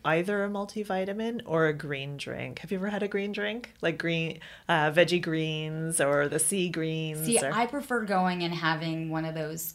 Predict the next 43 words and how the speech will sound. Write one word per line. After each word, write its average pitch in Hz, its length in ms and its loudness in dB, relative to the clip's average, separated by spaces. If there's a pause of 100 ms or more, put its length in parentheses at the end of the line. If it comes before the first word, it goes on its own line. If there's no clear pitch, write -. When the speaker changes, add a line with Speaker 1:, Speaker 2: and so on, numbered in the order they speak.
Speaker 2:
kale, 165 400 -2
spinach, - 680 -4
cucumber, 160 640 -4
apple 147 520 -6
drinks. - 640 -8 (260)
Speaker 1:
Okay. 202 540 2
Speaker 2:
Like 180 200 0
a, 156 160 2
like, 175 220 -2
um, 156 440 0 (160)
Speaker 1:
Yep, 190 380 2
a 175 80 2
juice. 185 300 4
Speaker 2:
uh, 202 200 6
like 190 160 4
a 180 100 0
juice 185 500 0
over 165 720 0 (200)
putting 170 340 0
a - 80 0
scoop - 380 -4
of 160 120 -6
a 170 60 -4
green 160 380 -2
veggie 156 380 -2
into 147 220 -4
a 156 40 -6
glass 143 480 -6
of 156 100 -10
water, 147 340 -2
mixing 147 380 -6
it 147 60 -4
up 131 200 -6
and - 80 -8
trying 151 240 -4
to 135 80 -6
down 143 300 -6
it. - 220 -12
I 175 80 -2
have 170 180 0
a 160 80 -2
hard 139 160 -4
time. - 300 -8